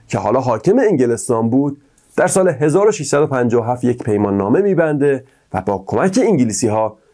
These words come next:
شورشی‌ها و اسپانیایی‌ها رو در نبرد دون شکست می‌ده. بعد هم پیمان صلح پیرنه رو در سال هزار و ششصد و پنجاه و نه با اسپانیا می‌بنده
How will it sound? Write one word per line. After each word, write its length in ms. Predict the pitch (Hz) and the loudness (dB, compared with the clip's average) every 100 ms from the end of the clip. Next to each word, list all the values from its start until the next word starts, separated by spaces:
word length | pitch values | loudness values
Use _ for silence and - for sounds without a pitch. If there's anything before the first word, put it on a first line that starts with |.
| _ - | _ -12
شورشی‌ها 680 | - 127 127 120 113 110 95 | 0 2 2 0 -2 0 0
و 100 | - | 2
اسپانیایی‌ها 720 | 240 - 170 135 117 107 123 | 2 0 0 2 0 0 0
رو 100 | 123 | 0
در 240 | 120 117 | 0 -2
نبرد 480 | 113 107 120 190 185 | -2 -2 0 0 0
دون 420 | 208 139 156 151 | 0 2 0 0
شکست 480 | - 98 95 87 - | -4 -4 -4 -4 -4
می‌ده. 240 | 67 - - _ _ _ _ _ - | -6 -10 -14 _ _ _ _ _ 0
بعد 200 | 269 226 | 2 2
هم 120 | 226 | 2
پیمان 360 | 196 202 208 202 | 2 2 2 0
صلح 360 | 196 190 185 | 2 2 2
پیرنه 400 | 185 170 160 160 | 0 2 2 2
رو 100 | 160 | 2
در 140 | 156 151 | 0 0
سال 200 | 151 151 | 0 0
هزار 340 | 139 135 175 | 2 2 2
و 40 | |
ششصد 280 | 151 143 139 | 0 -2 0
و 80 | 143 | 0
پنجاه 380 | 139 123 113 117 | 0 0 2 2
و 20 | |
نه 200 | 127 131 - - _ | 0 -2 -6 -20 _
با 120 | 120 - | -2 0
اسپانیا 580 | - - 117 120 151 | -2 -2 -2 2 2
می‌بنده 520 | 208 185 170 156 147 | 2 0 0 0 -2